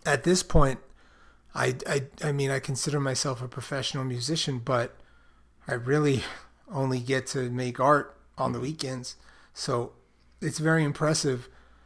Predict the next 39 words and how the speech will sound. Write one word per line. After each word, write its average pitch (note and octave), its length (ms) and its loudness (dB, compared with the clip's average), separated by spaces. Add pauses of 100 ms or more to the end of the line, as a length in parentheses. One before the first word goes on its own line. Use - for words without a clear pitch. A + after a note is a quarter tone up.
(280)
what B2+ 200 0
people C#3 320 -2
are A#2+ 120 4
able A#2+ 320 0
to A#2+ 140 -8
do, B2 320 -2 (1040)
especially F#3+ 500 2
this D3+ 260 0
movie, B2 420 -4
'cause, C#3+ 200 -4
and, C#3+ 240 -2
and C3 340 -4 (480)
telling D3 400 4
such C3 320 0
an C3+ 100 -2
important B2+ 520 -4
story C3+ 440 0
of, B2 220 -2 (460)
like, C#3+ 180 0
hey, F#3 260 6
like, D3 500 0
this E3 200 -2
whole, G3 200 4
like, F3 360 4 (920)
trying D#3+ 500 2
to, D3 400 -2 (880)
to C#3+ 180 -4
create D3 340 2
a C#3+ 60 2
community C#3+ 600 2
that B2+ 200 -2
governs C#3 400 0
itself C#3+ 460 0
and C3 120 -6
takes C#3 240 -4
care C3+ 220 -2
of C3 100 -2
itself C#3 480 0
and B2+ 220 -4